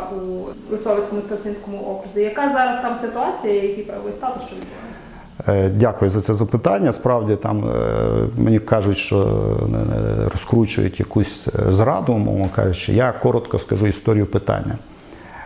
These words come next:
Speaker 2: Є Моршинське родовище ропи. Е, воно, воно називається Моршинське, розташовано, е, і ох-, зах-, є дві ділянки, одна з них це на Баня Лисовицький,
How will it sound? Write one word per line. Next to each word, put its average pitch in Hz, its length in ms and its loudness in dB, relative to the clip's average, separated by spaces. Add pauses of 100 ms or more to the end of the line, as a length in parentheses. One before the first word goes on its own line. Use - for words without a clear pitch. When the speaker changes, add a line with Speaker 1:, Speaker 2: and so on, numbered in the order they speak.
(120)
Speaker 2:
Є 113 120 4
Моршинське 127 500 2
родовище 113 920 2
ропи. 113 560 0 (680)
Е, 104 80 2
воно, 113 180 4
воно 113 220 4
називається 101 520 2
Моршинське, 110 520 0
розташовано, 98 960 0
е, 101 180 0
і 95 80 2
ох-, 92 260 0
зах-, 95 460 2
є 101 160 6
дві 98 180 4
ділянки, 135 480 2
одна 101 240 4
з 95 80 0
них 101 160 2
це - 140 0
на 95 100 4
Баня 95 220 2
Лисовицький, 98 680 2